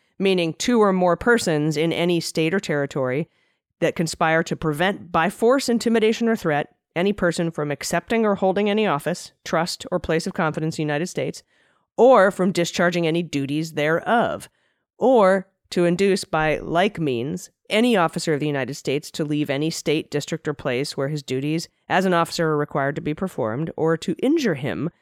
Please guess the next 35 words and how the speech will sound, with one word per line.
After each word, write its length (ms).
in 120
a 80
person, 460
in 140
his 160
person 360
or 120
property 440
on 120
account 320
of 80
lawful 280
discharge 460
of 60
the 80
duties 340
of 80
his 140
office, 460
or 220
while 240
engaged 560
in 100
the 100
lawful 400
discharge 600
thereof, 400
which 180
is 120
the 160
statute 560
under 300
which 320
m-, 100
these, 340